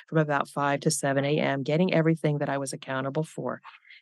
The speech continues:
And then I walked my dog, Gabby, and those of you who've heard, we have a new dog that we are babysitting for my son, David. Gabby, she was then served.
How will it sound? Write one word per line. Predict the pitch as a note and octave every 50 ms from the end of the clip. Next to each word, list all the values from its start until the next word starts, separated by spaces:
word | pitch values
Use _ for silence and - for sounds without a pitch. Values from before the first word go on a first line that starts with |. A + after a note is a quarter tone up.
| _ -
And | F3+ -
then | C#3+ C#3
I | E3 F#3+
walked | F3+ F3 F3+ F#3+ G3 -
my | G#3 G3+
dog, | G#3+ - G3 G3 G3+ F3+
Gabby, | F3 F3 D#3 D#3 D#3+ E3 E3+
and | E3+ E3 E3 E3 - -
those | D3+ D3 D3 D3 -
of | F3 E3+
you | F3 F3+
who've | F#3 F3+
heard, | - E3 D#3+ E3+ E3+ E3
we | D#3+ D3
have | D3 D3+ D3+ D3+
a | - D3 D3 C#3+
new | C#3+ D3 D#3+ F3+
dog | F3+ G3 F#3 F3+ F#3 G#3 A3 - - - - - -
that | - - -
we | D#3 E3 E3 E3+ - -
are | D#3+ D#3+ E3
babysitting | D#3+ D#3 D3+ D3+ D#3+ D#3 - - E3 D#3 D#3+ D#3+
for | - E3
my | D#3 D#3 D#3+
son, | - - - D#3 D#3 D#3
David. | D3+ C#3+ C#3+ C#3 C#3 D3+ D#3 D3+
Gabby, | - C#3+ C3+ C3+ C#3 D#3 E3
she | D#3 - - F3 F3+
was | G3 G3+ G3 F3 -
then | - C#3+ C3+ C#3
served. | C#3+ - - - B2+ B2 B2 C3 D3+ F3 -